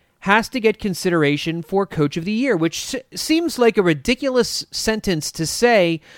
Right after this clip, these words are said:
when two months ago, I was openly wondering whether or not he was going to be a one-and-done head coach. He looked completely overmatched.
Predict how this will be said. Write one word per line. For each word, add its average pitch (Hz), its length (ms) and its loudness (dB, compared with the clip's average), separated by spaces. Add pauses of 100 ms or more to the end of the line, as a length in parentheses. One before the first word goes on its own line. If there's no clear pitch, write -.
(280)
when 170 460 2
two 320 260 4
months 302 320 0
ago, 135 520 0 (500)
I 240 240 4
was 208 240 4
openly 190 420 2
wondering 190 480 0
whether 208 240 2
or 196 40 0
not 196 160 0
he 214 120 -4
was 202 160 -6
going 196 220 2
to 180 80 -4
be 196 160 2
a 175 100 4
one-and-done 185 720 0
head 185 300 -4
coach. 214 320 -2
He 226 160 -2
looked 226 260 -2
completely 180 580 -2
overmatched. 180 640 -2